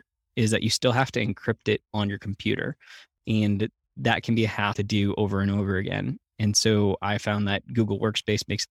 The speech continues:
it just a lot easier to encrypt things and keep everything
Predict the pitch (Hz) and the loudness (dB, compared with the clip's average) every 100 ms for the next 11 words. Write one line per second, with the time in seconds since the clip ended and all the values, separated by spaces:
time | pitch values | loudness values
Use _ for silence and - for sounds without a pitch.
0 | _ 80 - - - 82 95 117 123 - | _ -10 -8 -6 -4 -6 -4 -2 -4 -2
1 | 117 113 110 110 101 95 - 143 - 127 | -2 -2 -2 -2 -2 -6 -4 -6 0 2
2 | 123 95 104 - 113 - 107 104 113 107 | 2 0 -4 -4 -4 -2 -2 0 2 2